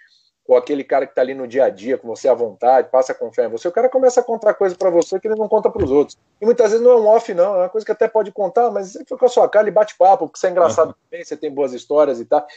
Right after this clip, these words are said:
Speaker 1: E ele tem essa troca com os caras. Então, ele adora, você vê, ele tem o programa dele na internet, tudo, entrevistando jogadores e tudo. Ele, olha, o que mais gosta de uma resenha mesmo é ele.
Speaker 2: É.
Speaker 1: É.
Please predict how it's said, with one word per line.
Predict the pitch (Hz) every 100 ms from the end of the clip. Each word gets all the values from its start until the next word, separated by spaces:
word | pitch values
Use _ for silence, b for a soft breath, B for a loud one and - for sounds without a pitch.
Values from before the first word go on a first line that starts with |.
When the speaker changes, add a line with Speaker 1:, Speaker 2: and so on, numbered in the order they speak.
| B B
Speaker 1:
E | 160
ele | 185
tem | 190
essa | 185 180
troca | 175 - 160 151
com | 127 123
os | 110
caras. | - 107 92 - _ _ _ _ _ _
Então, | 135 123 190 208 165 107 _ _ _ _ _ _ -
ele | 139
adora, | 156 117 117 135
você | 117 147
vê, | 156
ele | 120
tem | 170
o |
programa | 170 151 156 110
dele | 120 151 120
na | 120
internet, | 120 113 98 117 143 123 - 101
tudo, | 104 110 285 - 101 92 _ _ _
entrevistando | 110 131 120 - 127
jogadores | 113 120 113 92 110 131 107
e | 104
tudo. | 127 123 -
Ele, | 143 202 214 214
olha, | - 147 123
o | 113
que | 113
mais | 139 190 170
gosta | 165 160 151
de |
uma | 143 151
resenha | 139 123 120 135 120
mesmo | 113 143 156 170 165 -
é | 180
ele. | 135 95 87 _ _ _ -
Speaker 2:
É. | 95 101
Speaker 1:
É. | 90